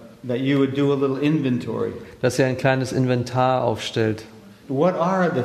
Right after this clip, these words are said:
Speaker 1: things
Speaker 2: Was sind die Dinge,
Speaker 1: that I say or do
Speaker 2: die ich sage oder tue,
Speaker 1: that could, that could hurt our relationship?
Speaker 2: die unsere Beziehung,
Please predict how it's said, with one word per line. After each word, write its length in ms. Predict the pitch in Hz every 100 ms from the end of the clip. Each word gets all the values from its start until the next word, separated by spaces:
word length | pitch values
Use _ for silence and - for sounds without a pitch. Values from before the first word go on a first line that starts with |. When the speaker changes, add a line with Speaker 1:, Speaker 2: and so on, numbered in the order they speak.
| - 127
Speaker 1:
things 420 | 113 110 - - -
Speaker 2:
Was 220 | 131 131
sind 160 | 175 170
die 80 | 120
Dinge, 440 | 117 113 135 165 - - 120
Speaker 1:
that 200 | 123 123
I 220 | 127 123
say 420 | 120 - 135 131 127
or 140 | 113 113
do 520 | 113 131 113 104 -
Speaker 2:
die 160 | 127 120
ich 160 | 110 -
sage 380 | 120 120 123
oder 240 | 123 117 117
tue, 500 | - 143 117 107 110 - -
Speaker 1:
that 360 | 120 117 117 -
could, 120 | 120 104 - 135
that 300 | 117 110 110
could 120 | 113 90 -
hurt 180 | 131 120
our 160 | 113
relationship? 720 | 110 107 113 110 107 92 113
Speaker 2:
die 160 | 123 120
unsere 240 | 123 123
Beziehung, 800 | 113 113 - 139 131 127 123 123